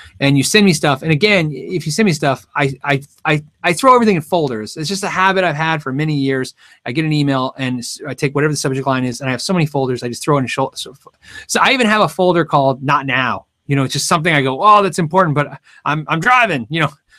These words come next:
<laughs> "Not now." Uh, so, and I know to go back and kinda hit that at the end of the day. So,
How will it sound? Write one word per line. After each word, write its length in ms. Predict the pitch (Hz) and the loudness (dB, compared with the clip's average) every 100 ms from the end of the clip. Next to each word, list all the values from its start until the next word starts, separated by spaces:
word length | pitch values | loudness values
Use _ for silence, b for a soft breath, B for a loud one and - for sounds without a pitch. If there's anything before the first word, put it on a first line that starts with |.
| B B - | B B -14
<laughs> 540 | - 175 - 190 151 | -4 -4 -2 -2 -4
"Not 260 | 160 175 180 | -4 -2 0
now." 280 | 175 147 - B B | 2 2 -2 B B
Uh, 280 | - 175 165 | 2 6 4
so, 340 | 147 185 175 151 B B | 4 2 2 2 B B
and 140 | 165 | 0
I 60 | 170 | 2
know 200 | 175 185 | 2 2
to 80 | 175 | 2
go 160 | 151 | 0
back 240 | 139 156 147 | 0 0 0
and 180 | 135 127 | -6 -6
kinda 200 | 147 123 | -6 -8
hit 260 | - 160 | -8 -8
that 160 | 147 127 | -6 -8
at 60 | |
the 80 | 117 | -8
end 80 | 127 | -10
of 60 | 120 | -8
the 60 | |
day. 260 | 113 117 107 | -8 -8 -8
So, 360 | - 127 117 | -8 -6 -8